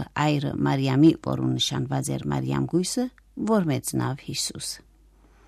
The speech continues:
Ընդունված գարք էր այս ցեղի մեջ, որ ամուսնությունները կնքվին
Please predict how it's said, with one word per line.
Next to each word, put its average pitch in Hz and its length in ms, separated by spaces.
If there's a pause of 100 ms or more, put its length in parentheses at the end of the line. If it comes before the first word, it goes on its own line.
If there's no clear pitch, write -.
(720)
Ընդունված 208 640 (180)
գարք 160 400
էր 135 220
այս 135 180
ցեղի 131 240 (140)
մեջ, - 240
որ 123 180
ամուսնությունները 160 880 (160)
կնքվին 143 540